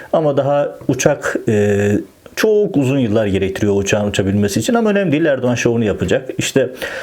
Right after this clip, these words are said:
e, Hürkuş'tan tutun, e, Gökbey ki Erdoğan'ın yakın çalışma ekibindeki insanların projeleri bunlar. Artık A K P'liler için savunma sanayi en büyük para kaynağı. Artık inşaatlarla falan çok vakit kaybetmek istemiyorlar. Onları daha küçük taşeronlara havale ettiler.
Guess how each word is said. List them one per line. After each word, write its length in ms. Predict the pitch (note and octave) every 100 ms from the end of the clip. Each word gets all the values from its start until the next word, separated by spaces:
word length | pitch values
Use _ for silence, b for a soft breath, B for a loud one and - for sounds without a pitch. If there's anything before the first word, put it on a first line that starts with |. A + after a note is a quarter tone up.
| B -
e, 40 |
Hürkuş'tan 840 | C3 C3+ G3 F#3 F#3 - - D3
tutun, 460 | D3 D3+ C#3+ D#3 - B B B -
e, 80 | B2
Gökbey 580 | A2 D#3+ D#3 A#2+ A2+
ki 160 | - A#2+
Erdoğan'ın 400 | A2+ A#2 A2+ A#2+
yakın 380 | A#2 A#2 B2+ B2+
çalışma 400 | B2+ A2 - A#2+
ekibindeki 480 | G#2+ A2 A2 G2+ A#2
insanların 540 | G2+ A2 A2 A#2+ A#2
projeleri 480 | - G#2+ F#2+ F#2+ F#2+
bunlar. 220 | F2 E2
Artık 400 | - G2+ G2 G#2+
A 160 | A2 G2+
K 140 | A#2+
P'liler 280 | - A2 A#2
için 340 | A#2+ - D3+ E3
savunma 420 | - G#2+ A#2 B2+
sanayi 340 | A#2+ G2 B2+
en 280 | - B2+ A#2
büyük 340 | G#2 C3 - B B B B B -
para 220 | G#2 A2
kaynağı. 420 | - F2+ E2+ E2 -
Artık 360 | A#2+ A2 -
inşaatlarla 600 | C3+ G#2+ - G#2+ B2 G#2
falan 220 | G2+ C3
çok 220 | D3+ A#2+ G#2+
vakit 220 | G#2 D#3
kaybetmek 460 | A#2 G#2+ G#2+ B2
istemiyorlar. 520 | - - A2+ F2+ F#2 D3+
Onları 340 | C3+ G#2 C#3
daha 180 | C3 C3
küçük 280 | - C#3 C3
taşeronlara 500 | - A2+ G#2 A2 G2+
havale 280 | F2 F2+
ettiler. 420 | F2+ F2 A2+ F#3